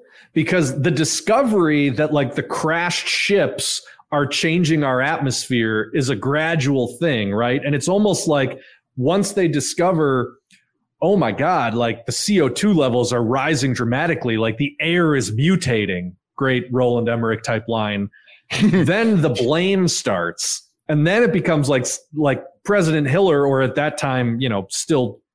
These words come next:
Speaker 1: Captain Hiller, is blaming David. Like, "How did you not see this? Like, you analyzed all that code. You were in their system. You didn't know they had this fail safe." And then he sort of blames himself. And that's why he gets involved in the whole effort to, like,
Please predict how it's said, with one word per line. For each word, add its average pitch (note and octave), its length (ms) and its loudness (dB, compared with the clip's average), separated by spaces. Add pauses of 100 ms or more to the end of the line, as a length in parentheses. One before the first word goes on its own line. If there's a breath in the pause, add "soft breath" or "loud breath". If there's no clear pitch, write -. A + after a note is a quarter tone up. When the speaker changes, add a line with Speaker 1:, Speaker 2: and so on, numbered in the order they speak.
Speaker 1:
Captain E3+ 320 -2
Hiller, A2 400 0 (600)
is D#3 200 2
blaming D#3 800 2
David. C#3 500 2
Like, B2 160 2
"How G3 220 0
did G3 160 2
you F3 100 2
not D3 240 0
see G#3 300 0
this? A#2+ 340 0
Like, C3+ 200 -2
you D3+ 120 2
analyzed F3 540 0
all D3 140 2
that G#2+ 220 -2
code. G#3 420 2
You G3 100 2
were F3 140 4
in D3+ 180 0
their A#2 160 -2
system. G#3 720 0 (280 loud breath)
You F#3+ 140 2
didn't F3+ 240 4
know E3+ 240 4
they F3+ 140 2
had D3+ 220 0
this C3+ 180 -2
fail F3 340 2
safe." A#3 500 2 (440 soft breath)
And D#3+ 140 2
then G3 120 2
he F3+ 100 4
sort D#3+ 220 2
of A2+ 100 0
blames C#3 320 2
himself. F#3+ 640 0
And C3+ 160 2
that's D3+ 240 -2
why D3 140 0
he C3+ 100 0
gets C3 220 -4
involved B2+ 500 0
in A#2+ 80 0
the A#2 100 -2
whole C#3 260 0
effort D3 400 -2
to, C#3+ 80 -4
like, A#2 300 0